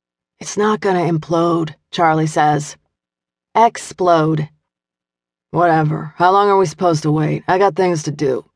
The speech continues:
He stands up. "Wa-boom!" When I was a kid, I had a cap gun. You threaded this roll of red paper through it, and when you pulled the trigger, the hammer snapped down on one of the little dark dots of gunpowder embedded at regular intervals through the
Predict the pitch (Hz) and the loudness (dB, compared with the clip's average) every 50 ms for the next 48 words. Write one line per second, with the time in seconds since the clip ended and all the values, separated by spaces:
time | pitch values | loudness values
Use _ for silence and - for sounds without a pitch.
0 | _ _ _ - 202 160 - 202 190 175 160 160 151 160 147 110 151 151 - _ | _ _ _ -2 -2 0 2 2 2 2 2 0 0 0 0 0 -2 -6 -12 _
1 | _ _ _ _ _ _ _ _ _ _ _ _ _ _ _ _ - 262 254 254 | _ _ _ _ _ _ _ _ _ _ _ _ _ _ _ _ 0 2 4 4
2 | 247 185 160 156 285 277 262 254 247 233 220 196 180 170 160 156 - - _ _ | 4 2 0 2 4 4 6 6 6 4 2 2 0 -2 -2 -4 -6 -10 _ _
3 | _ _ _ _ _ _ _ _ _ _ _ _ _ _ _ _ _ _ - 196 | _ _ _ _ _ _ _ _ _ _ _ _ _ _ _ _ _ _ -4 0
4 | 202 240 294 285 202 175 151 170 190 175 156 147 147 143 - 156 170 170 170 156 | 0 0 0 0 -2 -6 -6 -4 -2 0 0 0 -2 -2 -2 -2 0 0 0 0
5 | 151 - 185 190 175 160 - - 165 135 107 90 - 156 - _ _ _ _ _ | -2 0 0 0 0 0 -2 -4 -4 -2 -2 -4 -8 -12 -16 _ _ _ _ _
6 | 180 170 170 220 247 262 285 214 202 170 151 - 175 175 170 165 151 147 165 160 | -8 -4 0 0 0 0 0 -2 -2 -4 -2 0 0 2 2 0 0 0 0 0
7 | 156 151 - 185 180 160 151 151 151 - 143 - - 104 - - - _ _ _ | 0 0 -2 -2 -2 -2 -2 -4 -4 -4 -4 -4 -4 -4 -6 -8 -14 _ _ _
8 | _ - 165 170 165 160 147 151 160 151 143 151 - 240 269 254 185 175 170 170 | _ -4 -4 -2 -2 -2 -2 -2 -2 -4 -4 -4 -2 -2 -2 0 0 -2 -2 -4
9 | 160 - - - _ 190 190 226 254 240 202 180 180 - - 185 175 175 - - | -6 -12 -20 -10 _ -4 -2 0 0 2 0 0 -2 -4 -2 -2 -2 -2 -2 -2
10 | 196 175 160 156 160 165 160 165 165 165 165 165 160 160 160 180 202 233 233 196 | 0 0 2 2 2 0 0 0 0 -2 -2 -2 0 0 0 2 2 0 0 0
11 | 202 180 175 165 - - 165 156 147 151 - 160 151 - 233 240 208 - 156 156 | 2 2 2 0 0 0 0 0 0 -2 -6 -6 0 2 2 2 2 0 -2 -4
12 | - - 131 139 143 - 170 170 165 175 170 170 160 165 143 - 170 170 175 185 | -4 -4 -6 -8 -6 -4 -2 2 2 2 2 2 0 -2 -2 0 -2 -2 0 0
13 | 220 220 240 220 - 233 226 185 156 147 - 95 151 156 - - 160 156 160 | 0 0 0 0 -2 -2 -2 -4 -4 -6 -6 -8 -8 -8 -6 -4 -2 -2 -2